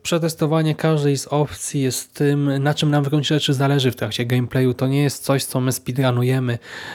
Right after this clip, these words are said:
e, g-, gra, w której chcemy jak najszybciej dotrzeć do końca, wręcz przeciwnie. Nawet zauważyłem, że, e, momentami zastanawiałem się, kurczę, która opcja jest najbardziej wiarygodna tutaj jako coś, co rozwiąże mój problem.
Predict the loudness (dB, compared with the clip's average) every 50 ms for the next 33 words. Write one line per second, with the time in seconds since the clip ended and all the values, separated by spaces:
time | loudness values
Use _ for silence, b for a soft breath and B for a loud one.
0 | B B -6 -4 -2 0 0 0 -2 -4 -10 -16 _ -10 -4 -2 -2 0 0 2
1 | 2 2 0 -2 -4 0 2 2 2 2 0 0 0 2 2 2 2 2 2 2
2 | 0 -2 -2 -2 0 0 0 2 2 0 2 2 0 2 2 0 2 2 2 2
3 | 2 0 0 -2 -4 -4 -2 -2 0 0 -2 -4 -4 -8 _ _ _ _ _ _
4 | _ _ _ _ _ _ _ _ _ _ _ _ _ _ _ _ _ -4 -2 -2
5 | 0 0 -2 -2 0 0 0 0 0 0 0 2 0 0 2 0 0 0 0 0
6 | 0 0 -2 B B B B B B B B B B B -4 -2 0 0 0 0
7 | 0 0 0 0 -2 0 0 0 0 0 -2 -2 -2 -2 0 0 0 0 0 0
8 | 0 0 -2 -2 -2 -4 -4 -2 -4 -2 -2 -2 -4 -6 -6 -6 -4 -2 0 0
9 | 0 2 0 -2 -2 -2 -4 -2 -2 -2 0 0 -2 -2 0 0 0 0 0 0
10 | 0 0 0 0 2 0 0 0 0 0 0 0 -2 -2 -2 -4 -4 -2 0 0
11 | 0 -2 -2 -4 -4 -2 -2 -2 0 0 0 0 0 0 0 0 -2 0 0 0
12 | -2 -2 -2 0 0 0 2 2 2 0 0